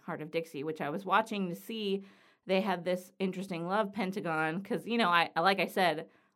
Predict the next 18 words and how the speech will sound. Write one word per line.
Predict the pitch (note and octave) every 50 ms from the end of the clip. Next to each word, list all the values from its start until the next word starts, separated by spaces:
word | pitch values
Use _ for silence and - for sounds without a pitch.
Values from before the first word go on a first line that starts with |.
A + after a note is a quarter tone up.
| _ -
I | F#3+ F#3+
would | F3+ F3 E3+ E3 F#3 F3 D#3
love | F3+ F3+ F#3 F3+ F#3+ -
to | - G3
see | G3 F#3+ F#3
something | F#3+ F3+ E3 G3 G3+ F3+ E3 D3+
besides | E3+ E3+ - F3+ E3 F3 E3+
the | E3 E3
love | E3 D#3 C#3+
triangle. | - - C#4+ D4 C4+ G#3+ F#3+ D#3+ D#3 D#3+ D#3 D#3 - - _ _ _ _ _ _ _ -
Uh, | - G3 F#3+ F3 E3+
but | D#3 F3 F3 F3 F3 -
now | G#3 B3 C4+ C4+ A#3
it's, | G3+ G#3 G3+ G3+
like, | G3+ F#3 F3+ D3+ D3
ballooned | F#3+ F3+ F3 F3 F3 F3+ F3+ F3+ E3+
into | C#3+ E3 E3+ E3+ - F#3
this | D3+ D#3 D#3 D3 D3 - - -